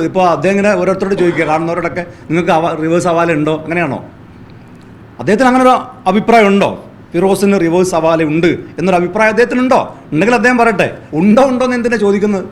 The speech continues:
അപ്പോൾ അദ്ദേഹത്തിന് പോലും ഉറപ്പില്ല. കാരണം അങ്ങനെ ഉണ്ട് എന്ന് പറഞ്ഞാൽ, കാരണം അത് വളരെ ഗൗരവമായ, വളരെ ഗുരുതരമായ ഒരു ആരോപണമാണ്. റിവേഴ്സ് ഹവാല എന്നൊക്കെ പറയുന്നത് രാജ്യദ്രോഹ പ്രവർത്തനമാണ്. അത്ര ഗുരുതരമായ ഒരു ആരോപണം അദ്ദേഹം ഉന്നയിച്ചാൽ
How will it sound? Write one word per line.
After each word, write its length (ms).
അപ്പോൾ 120
അദ്ദേഹത്തിന് 440
പോലും 200
ഉറപ്പില്ല. 320
കാരണം 380
അങ്ങനെ 300
ഉണ്ട് 300
എന്ന് 260
പറഞ്ഞാൽ, 340
കാരണം 160
അത് 80
വളരെ 200
ഗൗരവമായ, 560
വളരെ 240
ഗുരുതരമായ 460
ഒരു 100
ആരോപണമാണ്. 460
റിവേഴ്സ് 340
ഹവാല 340
എന്നൊക്കെ 260
പറയുന്നത് 360
രാജ്യദ്രോഹ 500
പ്രവർത്തനമാണ്. 540
അത്ര 240
ഗുരുതരമായ 500
ഒരു 60
ആരോപണം 420
അദ്ദേഹം 320
ഉന്നയിച്ചാൽ 520